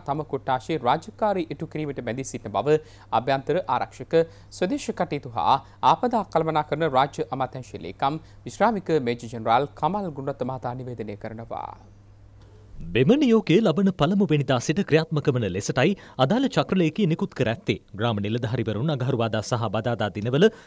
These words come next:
Speaker 2: පෙරවරු අටයි තිහේ සිට පස්වරු හතරයි පහළොව දක්වාත් සෙනසුරාදා දිනේ දහවල් දොළහයි තිහ දක්වාත්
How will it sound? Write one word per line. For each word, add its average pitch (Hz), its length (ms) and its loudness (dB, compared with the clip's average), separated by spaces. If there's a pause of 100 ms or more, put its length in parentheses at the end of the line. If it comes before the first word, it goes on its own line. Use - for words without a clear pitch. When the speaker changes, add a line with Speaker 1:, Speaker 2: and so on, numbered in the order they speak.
(140)
Speaker 2:
පෙරවරු 196 440 4
අටයි 143 280 0
තිහේ 131 240 2
සිට 147 200 6
පස්වරු 143 380 2
හතරයි 123 280 0
පහළොව 117 360 -2
දක්වාත් 120 400 0 (220)
සෙනසුරාදා 180 640 4
දිනේ 107 260 -2
දහවල් 131 340 0
දොළහයි 117 320 0
තිහ 143 180 0
දක්වාත් 131 480 0